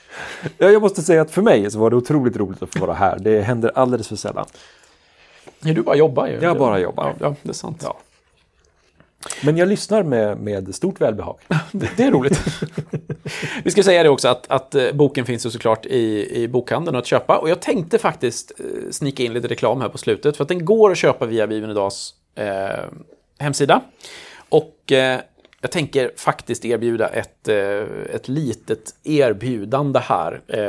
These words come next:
Speaker 1: Mm.
Speaker 2: du som lyssnar på podden och har kommit hit till slutet ska nu belönas,
Speaker 1: <laughs> Har
Speaker 2: tänkte jag.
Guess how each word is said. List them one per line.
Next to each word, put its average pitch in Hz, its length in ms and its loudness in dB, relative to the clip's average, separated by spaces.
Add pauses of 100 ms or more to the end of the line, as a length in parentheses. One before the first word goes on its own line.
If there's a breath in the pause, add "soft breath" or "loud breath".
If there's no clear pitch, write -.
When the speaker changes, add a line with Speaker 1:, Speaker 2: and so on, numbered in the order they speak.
Speaker 1:
Mm. - 360 -6 (760 loud breath)
Speaker 2:
du 160 280 0
som 151 400 0
lyssnar 160 340 0
på 151 120 -2
podden 117 460 2 (100)
och - 80 -16
har 131 80 -6
kommit 175 460 0
hit 120 100 -4
till 123 100 -12
slutet - 440 -4
ska - 220 -6
nu 113 100 -4
belönas, 110 640 -2
Speaker 1:
<laughs> - 40 -12
Har - 60 -14
Speaker 2:
tänkte - 260 -4
jag. 110 80 2